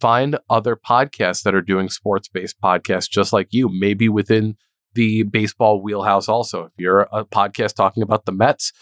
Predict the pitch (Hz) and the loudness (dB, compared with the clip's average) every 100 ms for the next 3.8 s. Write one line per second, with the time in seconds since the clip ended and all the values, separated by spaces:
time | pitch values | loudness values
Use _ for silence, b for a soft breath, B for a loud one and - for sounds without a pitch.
0 | B B - 98 98 101 98 95 95 113 | B B -4 0 2 0 -2 -4 -4 -4
1 | 151 170 160 165 131 110 110 101 101 92 | -2 0 2 2 0 0 0 2 0 -2
2 | 98 170 170 190 180 156 - - - - | 0 2 2 _ -4 -2 0 2 2 0
3 | - 330 139 330 185 381 170 170 | 0 -2 2 0 2 2 4 4